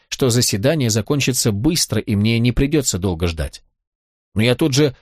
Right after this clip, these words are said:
встрепенулся, услышав, как Ромеро назвал своего клиента мистер Скейлс. Придвинувшись к краю скамьи, я попытался получше рассмотреть подзащитного,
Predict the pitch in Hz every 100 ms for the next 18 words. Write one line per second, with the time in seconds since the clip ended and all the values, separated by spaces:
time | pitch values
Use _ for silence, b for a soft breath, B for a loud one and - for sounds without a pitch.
0 | b - - 139 135 139 185 156 - 110
1 | - 113 113 113 - 113 107 104 95 117
2 | 143 127 104 113 123 - 113 110 104 101
3 | 98 123 120 131 b b b 104 127 135
4 | - 139 139 - - 165 104 71 73 -
5 | - _ _ _ _ _ - 123 101 135
6 | 143 - 131 - - 123 120 120 - 101
7 | 110 143 120 107 110 113 123 123 117 -
8 | 104 139 - 117 113 - 101 95 135 139
9 | - 113 107 117 - - 147 95 87 87